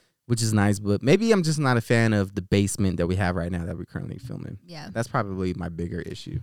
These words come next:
Speaker 2: Yeah.
Speaker 1: So hopefully when we move, we'll have some, we'll, we,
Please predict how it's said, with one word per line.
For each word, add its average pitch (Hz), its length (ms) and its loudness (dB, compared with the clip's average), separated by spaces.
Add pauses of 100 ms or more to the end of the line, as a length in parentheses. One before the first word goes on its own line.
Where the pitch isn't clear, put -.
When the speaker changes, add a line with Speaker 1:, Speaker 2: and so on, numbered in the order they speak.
(120)
Speaker 2:
Yeah. 196 200 -10 (320)
Speaker 1:
So 135 420 8
hopefully 131 420 6
when 117 200 4
we 107 100 2
move, 101 600 -2 (460)
we'll 98 120 0
have 95 180 2
some, - 180 -8
we'll, 139 220 4
we, 165 120 -6